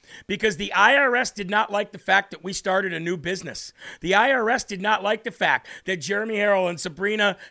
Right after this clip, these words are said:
Harrell started a business called Live from America, and boy, did they hit us hard with taxes, folks.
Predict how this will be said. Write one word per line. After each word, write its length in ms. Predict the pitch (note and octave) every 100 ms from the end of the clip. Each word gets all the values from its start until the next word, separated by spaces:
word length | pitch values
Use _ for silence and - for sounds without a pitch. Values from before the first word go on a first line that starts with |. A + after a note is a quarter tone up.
| -
Harrell 320 | G3 F#3+ D#3
started 360 | - G3 G#3+
a 40 | G3+
business 380 | D#3 G#3 F#3+ -
called 240 | F#3 E3+
Live 200 | F#3 G3+
from 160 | G3+ F#3
America, 560 | F3+ G3+ F#3+ - C#3 - - -
and 240 | D#3+ D#3+
boy, 340 | F3 G#3 A3+ A3+
did 240 | F#3 F3
they 360 | G3 G#3 A3+ A3+
hit 340 | F3+ A3+ - -
us 320 | G3+ G3+ - _ _
hard 600 | _ - G#3+ A#3+ A3 G3+
with 160 | F3+ F#3
taxes, 480 | - E3 - D3 C3
folks. 400 | D3+ C#3+ -